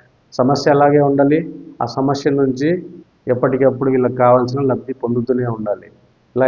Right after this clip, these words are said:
ఎంతకాలం చేస్తారు? ఇలా చేయబట్టే స్వాతంత్రం వచ్చిన సెవెంటీ ఇయర్స్ తర్వాత కూడా మనం ఇంకా డెవలపింగ్ కంట్రీగానే ఉన్నాం. ఒకటి మీద ఒకటి బురద చల్లకుండా, ఆరోపణలు చేసుకుండా, ప్రోగ్రెసివ్ థాట్స్ ఏం లేకుండా రిగ్రెసివ్గా ఒకటి కాలు పట్టుకొని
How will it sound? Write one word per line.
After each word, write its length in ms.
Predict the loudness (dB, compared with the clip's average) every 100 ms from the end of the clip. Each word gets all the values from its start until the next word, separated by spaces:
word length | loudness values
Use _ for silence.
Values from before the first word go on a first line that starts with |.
| 2
ఎంతకాలం 460 | 2 2 2 2 2
చేస్తారు? 380 | -2 -4 -6 -6 -4 -2
ఇలా 140 | -2 0
చేయబట్టే 540 | 0 2 2 0 0 -2 -2 -4 -2
స్వాతంత్రం 500 | 0 0 -2 -4 -4 -4
వచ్చిన 220 | -6 -6 -2
సెవెంటీ 320 | -2 -2 -2 -2
ఇయర్స్ 200 | -4 -4
తర్వాత 220 | -2 0 0
కూడా 100 | -2 -4
మనం 160 | -6 -6 -6
ఇంకా 200 | -2 0 0 -2 -12 _ _ _ 0
డెవలపింగ్ 440 | 0 0 0 -2 -2
కంట్రీగానే 500 | -2 -2 -2 -2 -2
ఉన్నాం. 200 | -2 -4 -6
ఒకటి 180 | -10 -10 -6
మీద 120 | -2
ఒకటి 140 | -4 -4
బురద 180 | -10 -8 -6
చల్లకుండా, 540 | -6 -6 -12 -6 -4 -4 -8 _ _ _ -2
ఆరోపణలు 440 | 0 2 0 0 -2
చేసుకుండా, 460 | -2 -4 -4 -2 -4 -4 -10 -20 _ _ 0
ప్రోగ్రెసివ్ 460 | 2 4 4 2 4
థాట్స్ 280 | 2 2 2 2
ఏం 100 | 2 2
లేకుండా 400 | 0 -2 2 4 4 0 _ _ _ 0
రిగ్రెసివ్గా 560 | 2 4 4 4 4 4 4
ఒకటి 260 | 2 0 2 2 2 -4 -14 -12 0
కాలు 200 | 2 4 2
పట్టుకొని 320 | 2 2